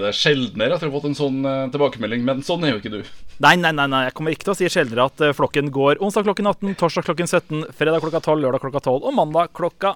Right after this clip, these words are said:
Speaker 2: tjue. Men nå må vi få i gang spetakkelet, dere. Eh, dette er Flokken på Radio Trøndelag. Eh, Anders Hostad Lilleng, Geir Haugen Wikan og Erik Sylte Kleven.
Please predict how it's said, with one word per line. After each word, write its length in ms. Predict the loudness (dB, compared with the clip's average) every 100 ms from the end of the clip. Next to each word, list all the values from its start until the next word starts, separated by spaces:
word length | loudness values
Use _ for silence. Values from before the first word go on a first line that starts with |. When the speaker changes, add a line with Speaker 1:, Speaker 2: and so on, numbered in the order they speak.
| -4
Speaker 2:
tjue. 400 | -10 -8 -8 -10 -20 -20 -20 _
Men 140 | -2 0
nå 80 | 2
må 80 | 2
vi 80 |
få 220 | 4 4 4
i 20 |
gang 140 | 2
spetakkelet, 840 | 0 2 2 0 -2 -2 0 -2 -2
dere. 220 | 0 -2 -2 -8 -20 -20 -6
Eh, 380 | -2 2 2 2
dette 100 | 2
er 140 | 2 2
Flokken 240 | 2 2
på 120 | 2 2
Radio 160 | 2
Trøndelag. 380 | 0 2 2 2
Eh, 540 | 2 4 4 4 4 2 0
Anders 240 | -2 -2 -4
Hostad 280 | -4 -2
Lilleng, 300 | 0 -2 -2
Geir 160 | 0 0
Haugen 140 | 0 -4
Wikan 240 | -4 -4
og 80 | -4
Erik 160 | -6 -6
Sylte 240 | -10 -10
Kleven. 440 | 0 2 4 0